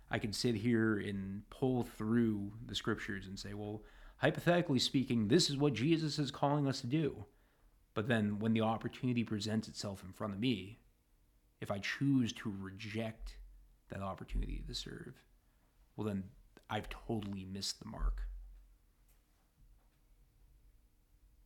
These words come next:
We have a responsibility, each and every one of us as Christians, because we don't have a faith that's strictly intellectual. We don't have a faith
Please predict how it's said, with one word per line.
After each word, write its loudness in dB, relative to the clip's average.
We 4
have 4
a 2
responsibility, -2
each -4
and -6
every -8
one -8
of -8
us -6
as -16
Christians, -12
because -4
we -4
don't 2
have -2
a -8
faith -6
that's -8
strictly -4
intellectual. -10
We -10
don't -4
have -8
a -10
faith -2